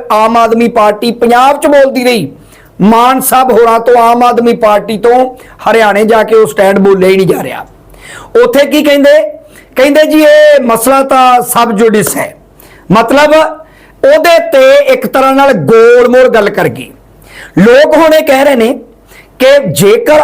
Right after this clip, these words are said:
ਆਮ ਆਦਮੀ ਪਾਰਟੀ ਤੇ ਭਗਵੰਤ ਮਾਨ ਸਾਹਿਬ ਹੋਰਾਂ ਦਾ ਸਟੈਂਡ ਐਸ ਵਾਈ ਐਲ ਦੇ ਮੁੱਦੇ ਤੇ ਉਹੀ ਹੈ ਜੋ ਪੰਜਾਬ 'ਚ ਬੋਲਦੇ ਰਹੇ ਨੇ,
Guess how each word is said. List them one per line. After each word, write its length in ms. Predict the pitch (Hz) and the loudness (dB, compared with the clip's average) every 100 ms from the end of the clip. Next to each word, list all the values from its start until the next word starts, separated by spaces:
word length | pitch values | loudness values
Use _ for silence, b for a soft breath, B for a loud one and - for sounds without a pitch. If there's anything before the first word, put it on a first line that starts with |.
| - | 0
ਆਮ 300 | 220 233 247 | -2 0 0
ਆਦਮੀ 320 | 240 226 240 | 0 0 -2
ਪਾਰਟੀ 460 | 247 233 202 202 226 | 0 0 -2 -2 -2
ਤੇ 140 | 240 | 0
ਭਗਵੰਤ 540 | 240 - 180 196 180 196 | -2 -2 -2 -2 -2 -2
ਮਾਨ 200 | 208 214 | -2 -2
ਸਾਹਿਬ 300 | 208 208 208 | 0 0 0
ਹੋਰਾਂ 200 | 202 196 | 0 0
ਦਾ 140 | 208 | -2
ਸਟੈਂਡ 600 | - - 208 220 247 220 135 B B - | -4 -6 -2 0 0 0 -2 B B -6
ਐਸ 300 | 220 240 - | -4 -4 -2
ਵਾਈ 380 | 262 214 226 247 | -2 0 0 0
ਐਲ 120 | 247 | 0
ਦੇ 160 | 220 247 | 0 0
ਮੁੱਦੇ 360 | 220 190 - | 0 0 0
ਤੇ 480 | 480 480 480 466 440 | 0 0 0 2 2
ਉਹੀ 280 | 440 262 254 640 | 2 0 -2 -2
ਹੈ 440 | 220 269 226 - B B 151 | 0 0 0 -4 B B -2
ਜੋ 280 | 226 262 | 0 0
ਪੰਜਾਬ 520 | - 226 214 233 240 240 | 0 0 2 0 0 0
'ਚ 40 | |
ਬੋਲਦੇ 440 | 214 220 226 240 | 2 2 2 2
ਰਹੇ 220 | 240 302 302 | 2 2 0
ਨੇ, 260 | 175 - | -4 -8